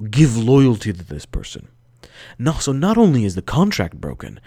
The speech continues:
but now he's trying to strong arm the grandson of Muhammad.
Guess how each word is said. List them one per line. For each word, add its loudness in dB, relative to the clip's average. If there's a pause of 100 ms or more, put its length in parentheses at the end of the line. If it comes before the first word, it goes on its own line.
(260)
but -2
now 2
he's 0
trying -4
to -4
strong -4
arm -6 (400)
the 0
grandson 2
of -8
Muhammad. -8